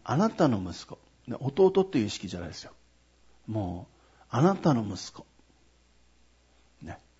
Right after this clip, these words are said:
つまりお兄さんにとって、このね、弟はね、自分の兄弟ではないというね。そして、私はね、正しいんだというね。ぜひね、ここね、注意しておいてください。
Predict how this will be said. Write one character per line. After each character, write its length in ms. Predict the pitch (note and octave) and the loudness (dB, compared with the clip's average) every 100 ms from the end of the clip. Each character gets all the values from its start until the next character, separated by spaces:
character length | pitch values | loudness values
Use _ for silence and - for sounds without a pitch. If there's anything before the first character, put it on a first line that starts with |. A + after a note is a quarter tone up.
| _ _ _ | _ _ _
つ 80 | - | -2
ま 100 | C3 | 0
り 40 | |
お 60 | G#2+ | 2
兄 180 | D3+ D3+ | 4 2
さ 140 | - | 2
ん 40 | B2 | -2
に 60 | |
と 100 | - | -4
っ 20 | |
て、 400 | A#2+ - F3 E3+ - - - - | -10 -6 -4 -4 -6 -20 -20 -6
こ 100 | C3 | -2
の 100 | G#2 | -2
ね、 240 | G2 - _ _ _ _ _ _ _ | -4 -8 _ _ _ _ _ _ _
弟 460 | A#2+ - A2+ G#2+ D#2 | -8 -2 -2 -2 -6
は 100 | C#2 | -6
ね、 180 | A#2 - _ _ _ _ - | -10 -12 _ _ _ _ -10
自 200 | - A2 | -6 -2
分 180 | B2 | 0
の 120 | A#2+ A2 | 0 0
兄 160 | - | 0
弟 340 | F3 D#3 G2 C#2+ | 2 2 -2 -4
で 100 | G#1+ | -10
は 160 | A1 | -14
な 140 | - - | -16 -18
い 100 | - - | -18 -20
と 80 | - | -20
い 60 | |
う 40 | - G#2 | -18 -18
ね。 160 | C3+ _ _ _ _ _ _ _ _ - - - _ _ _ _ _ _ _ _ _ _ _ _ - | -18 _ _ _ _ _ _ _ _ -20 -20 -20 _ _ _ _ _ _ _ _ _ _ _ _ -10
そ 140 | A#2 | -8
し 120 | - | -6
て、 280 | - D#3+ D3+ - _ | -2 -2 -4 -12 _
私 400 | - A2+ F#2+ - | -6 -2 -2 -2
は 240 | A2+ F3 - - - - - | -2 -2 -4 -16 -20 -20 -4
ね、 160 | C3+ A#2+ - - - - | -4 -4 -10 -20 -20 -8
正 320 | C#3+ C#3 A#2+ | -2 -2 0
し 60 | G#3+ | 0
い 20 | |
ん 60 | F#3 | 0
だ 140 | A2+ - - | -4 -10 -16
と 80 | |
い 40 | - | -16
う 40 | - | -12
ね。 120 | C3 - _ _ _ - - | -14 -14 _ _ _ -20 -8
ぜ 200 | C3+ D3+ | 0 2
ひ 120 | E3 C#3+ | 4 4
ね、 360 | B2 F#2 - - | 4 2 -4 -12
こ 120 | - | -4
こ 140 | F3 | 0
ね、 120 | F3 | 2
注 200 | D#3 D3+ | 2 0
意 40 | A#2 | -2
し 60 | |
て 80 | - | -2
お 40 | F#2+ | -4
い 20 | |
て 80 | - | -4
く 80 | |
だ 140 | D#2+ F2 | -10 -10
さ 160 | A#2 | -8
い。 80 | D3 | -8